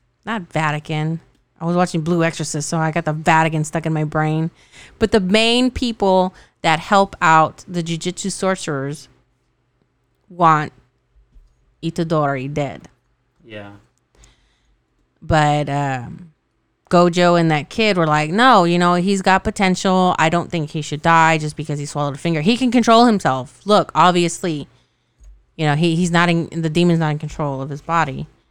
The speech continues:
Speaker 1: And they're like, "Well, you know what? Feed him <laughs> all the fingers, and then we'll destroy him, and hopefully we'll destroy the demon as well, 'cause we haven't been able to destroy that motherfucker in forever,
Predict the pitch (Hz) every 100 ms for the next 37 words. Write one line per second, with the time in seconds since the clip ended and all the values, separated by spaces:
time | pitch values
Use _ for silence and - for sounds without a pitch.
0 | _ _ _ _ 156 147 143 135 127 -
1 | - - - _ _ - 185 196 208 226
2 | 240 226 - _ _ _ _ _ _ _
3 | - - 294 285 277 262 240 226 226 262
4 | - 233 196 180 180 202 - - 185 185
5 | 185 185 175 170 - 190 170 156 165 254
6 | 339 226 180 160 147 156 - 147 143 147
7 | 156 147 135 143 143 131 147 202 277 240
8 | 185 180 170 160 156 - 175 165 160 143
9 | 151 156 143 139 139 143 - 151 139 113
10 | 170